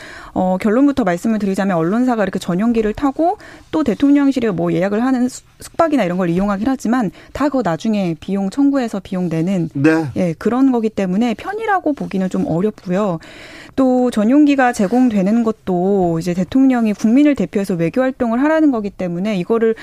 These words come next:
Speaker 1: 대통령 개인의 뭐 자가용의 의미로 해석하기도 좀 어렵거든요.
Speaker 2: 그렇죠.
Speaker 1: 예.
Speaker 2: 네. 아, 아빠 차, 오빠 차 이거 아니잖아요.
Speaker 1: 네, 그렇습니다. 그리고 대-, 기자들이 순방을 가는 건 또 대통령 일정에 맞춰서 취재를 하려는 건데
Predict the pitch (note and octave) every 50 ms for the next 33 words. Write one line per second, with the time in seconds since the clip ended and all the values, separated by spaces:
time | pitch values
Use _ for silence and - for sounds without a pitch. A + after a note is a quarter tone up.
0 | - - - - F#3 - - A#3+ A#3+ A#3 A3+ G#3 - F#3 F#3 G3 G3+ F#3+ F3+ F3
1 | - - E3+ - G#3 B3 C#4+ C#4+ C#4 C4 G#3+ F3+ F3 F#3 G3 F#3+ F#3 G#3+ B3 B3+
2 | C#4 C4+ - A3+ G3+ G3 F#3+ F3 - F#3+ F#3 D#3+ D#3+ E3+ G3 G3 - - F3+ E3
3 | - E3 E3 E3 F3+ F#3+ F3+ E3 - - G#3+ G3+ F#3+ F3+ F#3+ F#3+ F3+ E3 C3+ A#2+
4 | A#2 A#2 D#3 D3 C3+ - - - - - B2+ C#3+ - - - - C3+ C#3+ - F#3+
5 | F3+ - - - F3+ D3 C3 B2+ B2 D#3+ E3 D#3+ - - F3+ D#3+ C#3 B2+ B2 C#3
6 | E3 D3+ G#2+ G#2+ C3 D#3 - E4 A3 G3+ A3+ A3+ D#3+ - F#3+ F#3 F#3 - A3 -
7 | - - - - - - - - G3+ G#3 - - G3 F3+ F3+ F3 - A3 A3+ B3
8 | A#3+ A#3+ A#3 - G#3+ F3 - _ _ - - A3 G#3+ D#4 E4+ E4+ F4 D4+ D4+ D4+
9 | - F#4 F#4 F#4 F#4+ F#4+ F4+ E4+ - - F#3 F3 G3+ A3 A3+ A3 A3 G#3+ A3 G#3
10 | G3 F3 - - C#4 C#4 C#4 C4 G#3 E3+ E3+ E3 - A3+ A#3 A3 G3 F3+ - -
11 | - A3 G#3 G#3 G3 - - - - F4 E4+ D4+ C#4+ D4 D4 D4+ D4+ C#4+ B3+ A3
12 | G3+ F3+ F3+ F#3 G#3+ G#3+ F3+